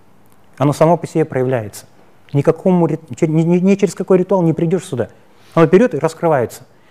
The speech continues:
Вот это некое раскрытие, оно будет чаще проявляться, когда этим раскрытиями, этими инсайдами, эвристическими откровениями начинаете оперировать реальность происходящего. То есть вот оно, вкус такой,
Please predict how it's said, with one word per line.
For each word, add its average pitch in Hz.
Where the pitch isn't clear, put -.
Вот 160
это 214
некое 208
раскрытие, 208
оно 202
будет 190
чаще 208
проявляться, 196
когда 185
этим 208
раскрытиями, 202
этими 180
инсайдами, 180
эвристическими 165
откровениями 160
начинаете 185
оперировать 156
реальность 139
происходящего. 117
То -
есть -
вот 139
оно, 123
вкус -
такой, 113